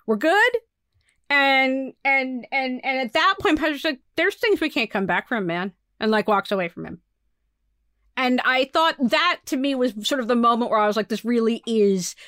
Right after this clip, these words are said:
a Civil War allegory." That you, you, we can't con-, um, hostilities have already begun. There's no coming back from this. We can never go back to where we were. We can never go back to the people we were because this,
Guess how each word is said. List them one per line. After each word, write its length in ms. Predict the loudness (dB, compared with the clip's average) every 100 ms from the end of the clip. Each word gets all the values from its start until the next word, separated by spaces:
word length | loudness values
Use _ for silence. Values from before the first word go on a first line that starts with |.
| -6
a 80 | -6
Civil 540 | 0 0 2 2 0
War 400 | -2 -2 -2 -2
allegory." 800 | -2 -2 -4 -6 -8 -10 -14 -20 _ _ _ -2
That 320 | 0 0 -4
you, 240 | 0 0 2
you, 160 | 0
we 100 | 2
can't 320 | 0 -2 -2 -2
con-, 260 | -4 -4 -8 -20 -10 -2
um, 460 | 0 0 -2 -10 _ -20 _ -4
hostilities 600 | 0 0 4 4 4 0
have 80 | 2
already 360 | 2 2 0
begun. 400 | 0 0 0 0
There's 160 | 0 0
no 140 | 0
coming 300 | 0 -2 -2
back 260 | -2 -6 -6
from 200 | -10 -10
this. 460 | -16 -20 -20 -20 -20 _ -4
We 140 | 0
can 180 | 2 4
never 260 | 2 0
go 160 | 0 0
back 320 | 0 -2 -4
to 100 | -6
where 220 | -4 -4
we 160 | -4 -8
were. 220 | -6 -6
We 100 | -8
can 160 | -6 -4
never 160 | -4
go 100 | -2
back 220 | -4 -4 -10
to 80 |
the 60 | -14
people 400 | -8 -8 -8 -8
we 100 | -8
were 340 | -6 -6 -8 -12 -20 -6
because 500 | -6 -4 -2 0 -2
this, 340 | -4 -6 -6